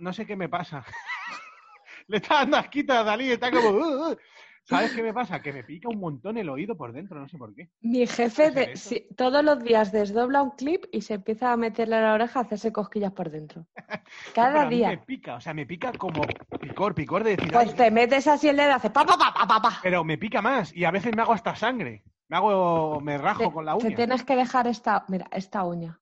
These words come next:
Speaker 1: Sí, la uña de marisquero ahí de, ¿eh? De Raimundo Amador. Bueno, eh, pues eso, que la semana que viene es el programa cien.
Speaker 2: <coughs>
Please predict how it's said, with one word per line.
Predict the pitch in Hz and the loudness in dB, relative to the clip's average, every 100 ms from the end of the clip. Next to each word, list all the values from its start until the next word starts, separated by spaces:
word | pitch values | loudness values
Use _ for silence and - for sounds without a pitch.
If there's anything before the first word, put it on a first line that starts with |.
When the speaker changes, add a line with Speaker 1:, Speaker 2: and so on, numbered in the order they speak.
| _ | _
Speaker 1:
Sí, | - 131 | -10 -6
la | 120 | -4
uña | 123 147 | -2 -2
de | 143 | -2
marisquero | 139 127 - 127 117 | -2 -4 -8 -8 -8
ahí | 117 | -8
de, | 113 110 110 117 _ - - _ - - 640 _ - - _ _ _ _ _ | -10 -10 -10 -12 _ -18 -18 _ -20 -16 -18 _ -20 -20 _ _ _ _ _
¿eh? | 127 165 196 - - _ 113 - - | -4 -2 -4 -10 -18 _ -4 -4 -4
De | 131 | -6
Raimundo | 147 139 156 147 | -4 -2 -2 -2
Amador. | 131 123 117 - - 554 - _ _ _ _ _ _ - - | -4 -6 -8 -12 -16 -16 -18 _ _ _ _ _ _ -20 -12
Bueno, | 165 214 131 107 - _ _ - - - | -2 -2 -2 -6 -8 _ _ -20 -20 -10
eh, | - 196 202 196 | 0 2 4 2
pues | 185 185 | 2 0
eso, | 240 214 | 2 2
que | 175 175 170 - | 2 0 0 -4
la | 156 | -4
semana | 143 165 208 | -2 -2 0
que | |
viene | 220 226 | 0 0
es | |
el | 233 | -2
programa | 170 170 202 | 0 0 0
cien. | - 180 190 135 - - | -2 -2 -2 -4 -6 0
Speaker 2:
<coughs> | 196 - 254 240 | 2 2 2 2